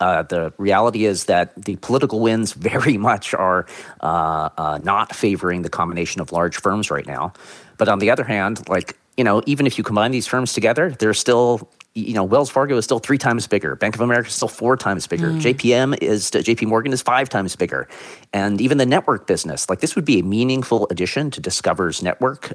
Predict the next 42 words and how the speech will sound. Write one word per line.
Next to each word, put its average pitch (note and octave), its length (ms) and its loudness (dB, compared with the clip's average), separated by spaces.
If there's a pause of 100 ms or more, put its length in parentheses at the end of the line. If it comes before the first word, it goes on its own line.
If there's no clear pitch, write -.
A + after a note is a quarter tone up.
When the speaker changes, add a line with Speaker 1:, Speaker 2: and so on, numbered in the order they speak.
Speaker 1:
uh, G#2 420 0
uh, F#2+ 160 0
business A2 400 0
in F2+ 80 -6
terms F2 220 -6
of D#2+ 60 -2
the E2+ 60 -6
number E2+ 200 -2
of E2 80 -4
transactions F2+ 560 -2
that A#2+ 100 -2
go B2+ 140 2
through. E3+ 320 2 (520)
But - 120 -2
the G2+ 80 -4
reality A#2+ 400 2
is A2 140 2
MasterCard A#2 800 0
is G#2 220 -2
five - 500 -4
times B2 220 -2
bigger G#2 420 -2 (140)
than E2 140 -4
Discover C#2+ 420 -2
is C2 160 -8
today. - 480 -8
Visa - 340 -4
is, F#2 120 0
like, F#2+ 120 -2
ten D3 220 2
<laughs> B2 80 -2
times - 240 -2
bigger E2+ 320 0
in D#2 80 -4
terms E2 240 -4
of D#2 80 -6
volumes. C2+ 460 -6
So F2 280 2 (240)
it's B2+ 200 0
hard C#3+ 560 0
to - 100 0
make A2+ 240 4